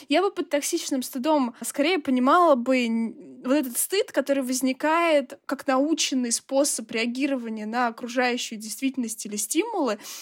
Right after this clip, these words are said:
а, неуместно. То есть я как будто бы стыжусь здесь абсолютно всего и скорее уже себя разрушаю внутренне через вот это переживание невозможности, как ты уже говорила, спонтанно на что-то реагировать.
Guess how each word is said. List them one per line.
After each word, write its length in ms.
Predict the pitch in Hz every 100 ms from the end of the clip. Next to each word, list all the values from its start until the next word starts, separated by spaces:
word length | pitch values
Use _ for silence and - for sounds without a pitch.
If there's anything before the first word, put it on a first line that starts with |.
| - -
а, 120 | 233
неуместно. 920 | 240 339 311 254 277 254 233 - 202
То 80 | 240
есть 140 | 254
я 120 | 269 277
как 140 | 277
будто 240 | 294 349
бы 100 | 254
стыжусь 500 | 262 - 247 330 508
здесь 260 | - 262 247
абсолютно 500 | 240 277 277 339 269
всего 600 | - - 240 220 262 392 508 - - 285
и 60 | -
скорее 340 | - 277 349
уже 200 | 330 277
себя 300 | 302 254 285
разрушаю 1000 | 285 254 247 269 320 302 254 214 196 185 262
внутренне 760 | 277 294 330 330 285 247 214
через 300 | 214 233 226
вот 80 | 240
это 140 | 254 -
переживание 680 | 233 240 240 247 330 370
невозможности, 1400 | 254 226 220 247 240 254 254 233 330 320 269 - - 220 - - - -
как 140 | 254
ты 180 | - 233 -
уже 200 | 262 262
говорила, 420 | 240 233 254 311
спонтанно 680 | 294 - 233 240 277 277 254
на 120 | 233
что-то 320 | - 262 254
реагировать. 720 | 220 214 226 269 220 190 -